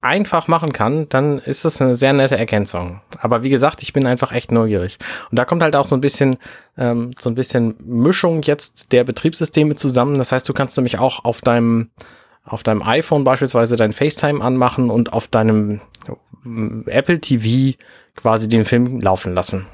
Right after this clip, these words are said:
Und dann hast du deine Peers alle auf deinem iPhone und den Ton von deinen Peers auch. Aber der Film läuft auf dem Apple T V. Und das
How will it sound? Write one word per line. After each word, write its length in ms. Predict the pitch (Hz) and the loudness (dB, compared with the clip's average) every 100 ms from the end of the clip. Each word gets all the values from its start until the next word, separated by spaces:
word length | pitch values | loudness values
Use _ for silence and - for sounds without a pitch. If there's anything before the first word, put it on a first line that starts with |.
| - | -10
Und 200 | 104 101 | -6 -2
dann 120 | 107 | 0
hast 160 | 113 - | 0 0
du 60 | 113 | 2
deine 220 | 110 107 | 2 0
Peers 360 | - 139 151 | 2 2 2
alle 240 | 139 120 107 | 2 2 2
auf 160 | 98 | 0
deinem 240 | - 98 98 | 0 0 2
iPhone 520 | 151 180 165 170 156 | 0 4 2 2 -4
und 560 | - 135 131 127 - - | -6 -4 -4 -6 -4 0
den 340 | 117 117 113 | 2 2 -2
Ton 420 | - 143 131 131 - | -2 2 2 0 -2
von 340 | - 113 110 | -4 -2 0
deinen 420 | 107 113 117 117 | 2 2 0 -2
Peers 340 | - 123 113 - | -2 0 0 0
auch. 320 | 123 139 - - - - - _ _ | -2 -2 -6 -20 -20 -20 -20 _ _
Aber 420 | - 110 110 113 107 | 0 0 4 2 4
der 160 | 107 | 2
Film 260 | - 123 117 | 4 4 6
läuft 260 | 104 95 | 4 2
auf 100 | 92 | -4
dem 120 | - 95 | -4 -6
Apple 200 | 98 98 | -8 -12
T 300 | 101 82 - | -14 -14 -14
V. 380 | - - - | -16 -18 -10
Und 380 | 98 95 - - | -6 -6 -6 -2
das 300 | 127 - - | 0 0 -4